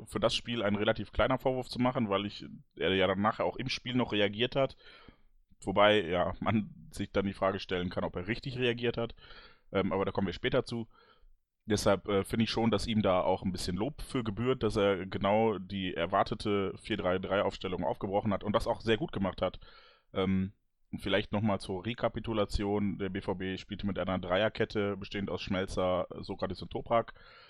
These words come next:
Davor dann, äh, links außen Guerrero, rechts außen Pulisic.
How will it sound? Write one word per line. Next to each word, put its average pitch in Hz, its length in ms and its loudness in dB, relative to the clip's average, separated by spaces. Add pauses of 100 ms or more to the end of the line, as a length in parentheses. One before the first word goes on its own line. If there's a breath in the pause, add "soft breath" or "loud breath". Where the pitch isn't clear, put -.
(360 loud breath)
Davor 101 340 2
dann, 98 220 2
äh, 87 140 0
links 131 260 2
außen 117 480 2
Guerrero, 143 640 0 (840)
rechts 120 280 2
außen 92 220 0
Pulisic. 175 640 -2